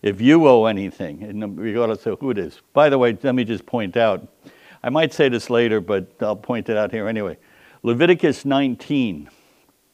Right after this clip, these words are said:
All right? Anybody know what's special about Leviticus nineteen?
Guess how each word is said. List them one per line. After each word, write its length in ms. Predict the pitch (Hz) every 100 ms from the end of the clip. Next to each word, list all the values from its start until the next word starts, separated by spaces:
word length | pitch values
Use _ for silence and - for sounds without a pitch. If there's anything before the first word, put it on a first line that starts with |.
| _ _ _ - - -
All 60 |
right? 180 | 101 107
Anybody 440 | 113 127 127 135 127
know 160 | 127
what's 320 | 127 123 120 -
special 560 | - _ 117 113 117
about 240 | 101 113 104
Leviticus 580 | 101 110 110 120 95
nineteen? 680 | 107 107 92 _ - 85 73